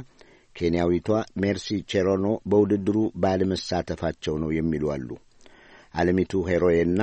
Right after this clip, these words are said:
ለስፔን የምትሮጠው ትርሃስ ገብሬ ግን ጥሩ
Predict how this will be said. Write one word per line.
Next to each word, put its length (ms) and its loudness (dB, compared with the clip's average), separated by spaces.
ለስፔን 460 2
የምትሮጠው 580 2
ትርሃስ 440 -2
ገብሬ 320 4
ግን 200 2
ጥሩ 180 0